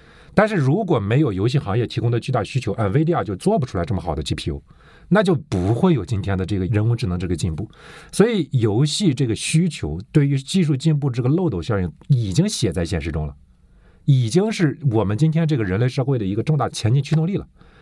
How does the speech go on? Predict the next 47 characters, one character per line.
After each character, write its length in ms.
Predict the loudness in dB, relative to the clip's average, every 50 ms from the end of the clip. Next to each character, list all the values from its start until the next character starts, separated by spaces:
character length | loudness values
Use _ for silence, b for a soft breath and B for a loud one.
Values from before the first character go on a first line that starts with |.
| b b b
而 160 | b 4 4 4
且 140 | 4 2
恰 360 | 0 -2 0 0 2 2 2 2
恰 160 | 2 2 0
是 200 | 2 2 2 2
因 180 | 2 2 2
为 220 | 2 2 0 0 0
游 240 | 0 0 2 2 2
戏 140 | 0 0 -2
产 260 | -2 -2 -4 -2 0
业 180 | 0 0 0 0
在 160 | 0 -2 -2
九 260 | -2 -2 -2 -2 0
十 100 | 0 -2
年 180 | -2 0 0 0
代 120 | 0 -2
迎 240 | -2 -2 -2 0 0
来 100 | 0 0
一 60 | -2
次 120 | -4 -4 -4
大 160 | -2 -2 -2
爆 140 | -2 -4 -4
发， 180 | -4 -4 -4 -2
然 160 | -2 0 0
后 100 | 0 0
之 140 | 0 0 0
后 200 | 2 2 0 -2 B B B B B B B B
对 100 | 2 2
图 260 | 2 0 0 0 2
像 160 | 2 2 2 0
的 80 | 0
要 120 | 0 -2 -2
求 280 | -2 -2 -2 -2 0
越 120 | 2 2 2
来 80 | 0 -2
越 120 | -4 -4
高， 180 | -6 -6 -8 -2
对 120 | -2 -2
画 140 | 0 0 0
面 100 | 0 0
的 60 | 0
要 100 | -2 -2
求 140 | -2 -4 -2
越 120 | -2 -2 -2
来 60 | -4
越 100 | -6 -10
高 140 | -12 -14